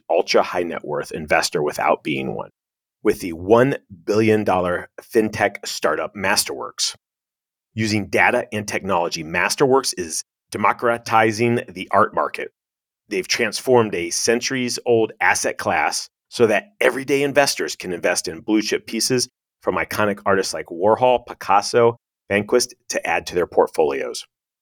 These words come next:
And the best part, it only takes a moment to invest in blue chip artwork on their platform.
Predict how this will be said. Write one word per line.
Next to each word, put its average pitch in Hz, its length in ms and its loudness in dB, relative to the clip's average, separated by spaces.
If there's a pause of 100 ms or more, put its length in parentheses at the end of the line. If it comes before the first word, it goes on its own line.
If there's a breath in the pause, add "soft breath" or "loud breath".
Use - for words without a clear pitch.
(140)
And 110 100 0
the 104 60 2
best - 280 2
part, - 220 4 (260)
it - 60 -10
only 92 160 -4
takes 98 440 -2
a 80 80 -12
moment 82 540 2 (140)
to - 140 -6
invest 80 400 -2
in 69 100 -12
blue 87 200 -6
chip - 200 -2
artwork 98 420 0
on 78 120 -4
their - 100 -4
platform. - 480 -2